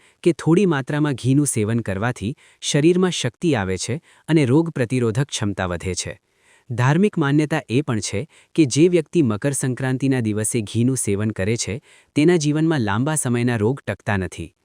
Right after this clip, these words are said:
મકર સંક્રાંતિના દિવસે ગરમ અને તાજું ભોજન કરવા પર વિશેષ ભાર મૂકવામાં આવ્યો છે. ઠંડુ, બાસી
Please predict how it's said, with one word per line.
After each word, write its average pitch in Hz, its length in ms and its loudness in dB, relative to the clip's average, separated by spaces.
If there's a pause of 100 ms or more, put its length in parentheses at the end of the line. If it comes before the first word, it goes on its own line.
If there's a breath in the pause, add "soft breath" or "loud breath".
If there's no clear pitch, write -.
(520)
મકર 147 320 0
સંક્રાંતિના 156 640 0
દિવસે 117 380 -2
ગરમ 95 320 -2 (320 soft breath)
અને 175 160 4
તાજું 131 400 0
ભોજન 131 360 0
કરવા 113 300 -2
પર 127 180 -4
વિશેષ 127 440 -4
ભાર 113 260 -2
મૂકવામાં 95 480 -2
આવ્યો 85 200 -4
છે. 80 200 -10 (540)
ઠંડુ, 92 320 -2 (380)
બાસી 110 420 -2